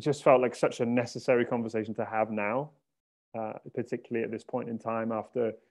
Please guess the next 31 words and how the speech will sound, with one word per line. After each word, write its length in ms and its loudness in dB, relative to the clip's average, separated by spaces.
you've 120 -4
seen 260 0
so 220 4
many 180 0
athletes 480 -2
in 60 -6
the 80 -2
last 280 2
few 100 -4
years 260 -2
come 240 -4
forward 320 -2
and 120 -4
be 120 -2
more 300 4
open, 300 4
be 120 2
more 220 2
honest 320 0
about 260 2
their 140 2
experiences. 720 -4
Um, 380 -4
not 320 0
just 340 4
competing, 680 0
but 200 2
living 340 4
as 140 4
an 80 2
athlete 420 -2